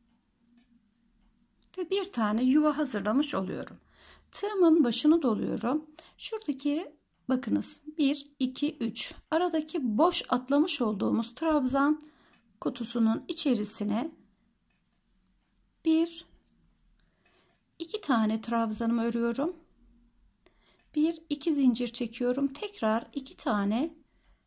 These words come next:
trabzanımı örüyorum. İki trabzan, iki zincir, iki trabzanımı örüyorum. Tığımın başını doluyorum.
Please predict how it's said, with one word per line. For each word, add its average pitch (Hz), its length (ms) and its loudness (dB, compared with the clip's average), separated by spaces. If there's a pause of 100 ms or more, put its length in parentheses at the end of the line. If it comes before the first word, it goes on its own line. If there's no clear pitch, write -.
(160)
trabzanımı 262 680 0
örüyorum. - 440 -4 (2000)
İki 359 220 -6
trabzan, 233 800 0
iki - 180 -2
zincir, 285 500 2
iki 302 200 -10
trabzanımı 220 640 0
örüyorum. - 420 -8 (460)
Tığımın 403 400 -4
başını 359 380 -2
doluyorum. 220 600 0